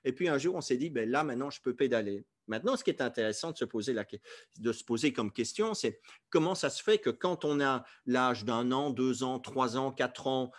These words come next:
eh bien, on y va et on, et on y va et on se lance dans toute une série d'expériences.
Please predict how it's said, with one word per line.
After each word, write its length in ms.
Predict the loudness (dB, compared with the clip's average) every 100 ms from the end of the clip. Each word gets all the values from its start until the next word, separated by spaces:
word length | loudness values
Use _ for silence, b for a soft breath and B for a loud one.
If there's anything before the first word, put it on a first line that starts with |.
| B
eh 100 | -4
bien, 220 | 0 2
on 140 | 4 2
y 120 | 2
va 280 | 2 2 2
et 120 | 0
on, 280 | 0 -4 -4
et 160 | 2 4
on 160 | 4 4
y 100 | 2
va 220 | 2 4
et 80 | 2
on 80 |
se 180 | 4 6
lance 380 | 8 6 4 2
dans 160 | 2 0
toute 220 | -2 0
une 100 | 0
série 280 | 2 4 4
d'expériences. 760 | 2 2 0 2 0 0 -4